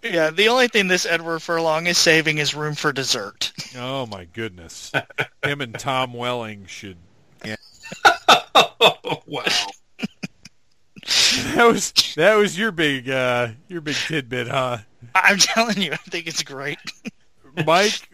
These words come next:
Speaker 2: I hope you had something better than that.
Speaker 1: Yeah.
Speaker 3: Um, well, look, I, I don't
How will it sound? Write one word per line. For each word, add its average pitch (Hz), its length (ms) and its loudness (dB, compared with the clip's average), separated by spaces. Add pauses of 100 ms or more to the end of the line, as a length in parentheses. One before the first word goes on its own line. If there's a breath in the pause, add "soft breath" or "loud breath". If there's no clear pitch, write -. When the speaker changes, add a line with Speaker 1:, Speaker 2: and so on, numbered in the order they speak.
(140)
Speaker 2:
I 170 140 8
hope 208 240 6
you 180 160 0
had 170 160 4
something 151 260 -6
better 151 220 0
than 131 160 -12
that. 143 300 -4 (280)
Speaker 1:
Yeah. 151 340 6
Speaker 3:
Um, 139 120 4
well, 170 320 6
look, 147 300 2
I, 135 220 4
I 143 60 2
don't 147 220 0